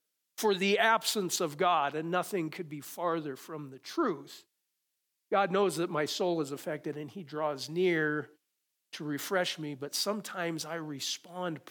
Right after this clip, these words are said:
poorly. I respond because my soul has a direct effect on how I respond to God. And, and God told him this. He goes, "Don't, don't just obey me with your head, but obey me with all that you are,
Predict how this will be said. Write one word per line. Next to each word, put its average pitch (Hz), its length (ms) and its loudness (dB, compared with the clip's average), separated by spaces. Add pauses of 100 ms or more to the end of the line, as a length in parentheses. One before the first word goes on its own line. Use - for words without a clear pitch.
(120)
poorly. 143 560 -6 (1400)
I 160 40 -6
respond 147 400 -2 (340)
because 196 680 0 (1300)
my 170 140 -4
soul 190 340 -2
has 143 180 -4
a 143 60 -8
direct 156 340 -8
effect - 360 -8
on 135 100 -6
how 147 160 -10
I 139 60 -6
respond 135 440 -6
to 127 60 -10
God. 165 260 0
And, - 240 -16
and 135 120 -14
God 165 200 -4
told 285 220 2
him 139 100 0
this. 131 160 -8
He 170 100 -8
goes, 139 220 -6
"Don't, 196 240 2 (460)
don't 226 160 2
just 202 240 0
obey 165 380 4
me 151 340 0 (480)
with 160 160 0
your 131 120 -4
head, 151 300 0
but 143 120 -4
obey 165 360 0
me 175 160 2
with 143 240 -4
all 156 280 -2
that 139 280 -8
you 113 160 -18
are, - 300 -20